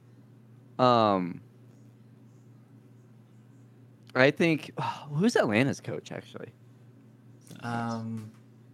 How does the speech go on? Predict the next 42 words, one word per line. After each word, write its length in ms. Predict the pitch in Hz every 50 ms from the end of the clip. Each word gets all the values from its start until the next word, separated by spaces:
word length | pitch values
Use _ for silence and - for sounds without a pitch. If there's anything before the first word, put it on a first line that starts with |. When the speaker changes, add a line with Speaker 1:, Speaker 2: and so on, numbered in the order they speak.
| - - -
Speaker 1:
But 100 | - 160
see, 120 | - 147 147
I 140 | 160 175 208
don't 160 | 240 247 -
th-, 100 | - -
I 140 | 170 202 220
think 160 | 233 214 165
they 100 | 127 104
sneak 400 | - - - 110 123 135 - 110
in 80 | 92
the 60 | 85 85
playoffs. 300 | - 92 80 85 92 95
I 60 | 110
don't 180 | 139 143 127
think 240 | - 107 107 98 -
they 360 | - 101 95 90 90 87 87 - - - - - - - - - - - - - - - - - - - - - - - - - -
Speaker 2:
I 80 | 127 131
think 200 | 131 156 165 -
Speaker 1:
win 140 | 101 104 95
Speaker 2:
McCarthy 320 | 92 95 113 117 117 113 104
has 60 | 104
a 0 | 80
Speaker 1:
twelve 100 | 85 90
Speaker 2:
really 160 | 95 95 101 92
Speaker 1:
games. 60 | 80
Speaker 2:
good 120 | 80 -
shot. 420 | - - - 67 73 65 55 - - - - - - - - - - - -
Speaker 1:
I 120 | - 143 175
think 180 | 226 254 247
it's 120 | 226 - -
McCarthy. 440 | 190 180 - - 139 180 190 - 117
I 80 | 123
think 120 | 151 170 170
that's 140 | 165 - -
the 120 | - 139 131
easiest 340 | 135 131 123 120 110 113 117
one. 340 | 104 107 117 107 82 - - - - - - - - - - - - - - - - - - - - - - - - - - - - - - - - - - - - - - - - - - - - - - - - - - - - - - - - - - - - - - - - - -
Speaker 2:
Yeah. 460 | 110 110 110 110 110 113 113 110 107 - - - - - - - - - - - - - - -
Speaker 1:
Or 160 | - 127 131
Cleveland's 520 | 131 - - 127 127 139 135 131 117 104 -
head 180 | 104 101 98 -
coach. 520 | - 92 92 101 120 - - - -